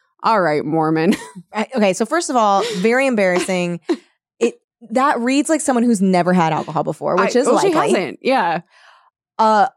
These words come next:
Speaker 2: also
Speaker 1: So, like, mm, soda's a bit much for me.
Speaker 2: Yeah.
Speaker 1: <laughs> I'm not supposed to.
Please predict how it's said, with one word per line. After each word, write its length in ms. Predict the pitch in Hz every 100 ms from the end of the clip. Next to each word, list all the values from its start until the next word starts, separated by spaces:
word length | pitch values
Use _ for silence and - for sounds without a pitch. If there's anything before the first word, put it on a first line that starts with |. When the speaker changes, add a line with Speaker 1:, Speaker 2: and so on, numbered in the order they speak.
| _
Speaker 2:
also 360 | 214 277 - - 240
Speaker 1:
So, 40 |
like, 260 | 233 196 -
mm, 560 | 214 202 185 180 160
soda's 500 | - 277 302 277 233
a 80 | 208
bit 300 | 165 190 180
much 280 | - 135 -
for 160 | - 80
me. 240 | 78 80 277
Speaker 2:
Yeah. 300 | 339 269 - _
Speaker 1:
<laughs> 80 |
I'm 140 | 214 226
not 200 | 214 -
supposed 400 | - 170 151 -
to. 180 | -